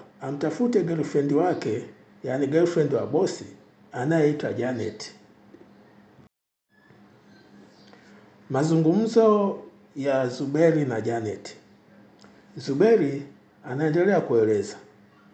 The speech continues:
"Namfahamu Janet, ambaye nilisoma naye shule moja ya sekondari hapa jijini Dar es Salaam. Siku za hivi karibuni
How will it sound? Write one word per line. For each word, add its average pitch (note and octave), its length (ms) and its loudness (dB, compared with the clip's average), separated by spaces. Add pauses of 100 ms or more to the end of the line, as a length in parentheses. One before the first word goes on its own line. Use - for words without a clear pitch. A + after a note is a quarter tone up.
(840)
"Namfahamu F#3 640 2
Janet, D#3 560 0 (800)
ambaye F3+ 300 0
nilisoma F#3+ 560 2
naye G#3 300 2
shule E3+ 600 2
moja E3+ 320 0
ya C#3 60 0
sekondari C#3 680 -2 (140)
hapa C3+ 260 -2
jijini A#2+ 320 -4
Dar G2+ 180 -4
es A2+ 180 -6
Salaam. G2 200 -4 (2000)
Siku A3+ 380 2
za F#3 140 2
hivi F#3+ 180 4
karibuni D3+ 680 0